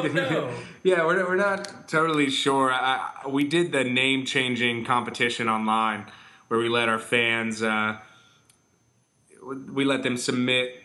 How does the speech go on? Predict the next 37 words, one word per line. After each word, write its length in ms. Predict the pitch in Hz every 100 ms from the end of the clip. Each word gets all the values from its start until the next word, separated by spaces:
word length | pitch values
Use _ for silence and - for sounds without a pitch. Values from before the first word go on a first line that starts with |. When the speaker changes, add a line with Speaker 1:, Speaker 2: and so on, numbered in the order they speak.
| -
Speaker 2:
uh, 180 | 131 120
name 380 | 120 123 120 117
ideas, 480 | 117 113 113 113 110
which 400 | 113 110 - - - _ -
there 80 |
were 80 | 127
some 380 | 127 135 143 -
really, 480 | 156 160 190 190 185
really 320 | 175 175 156
good 340 | 135 139 156 151
and 280 | 123 120 123
really, 220 | 135 135
really 280 | 131 131 127
inappropriate, 680 | 120 127 123 113 120 120 120 - -
uh, 420 | 123 117 117 113 - 135
name 380 | 131 123 123 - 123
submissions. 840 | 123 123 127 123 120 117 117 117
Uh, 120 | 120 117
I 120 | 117
think 140 | 120
we 80 | 120
all 140 | 113 113
probably 260 | 117 113
have 240 | 113 113 -
personal 300 | 113 110 107
favorites. 640 | 113 107 110 110 - - _ _ _ _ 117
Uh, 440 | 107 107 104 101 - -
Chase, 300 | 139 131 147
what, 180 | 143 143
what 200 | 143 131
was 100 | 123
your 120 | 113
personal 320 | 113 107 104
favorite 300 | 101 101 101
of 80 | 98
that 180 | 101 98
one? 240 | 101 101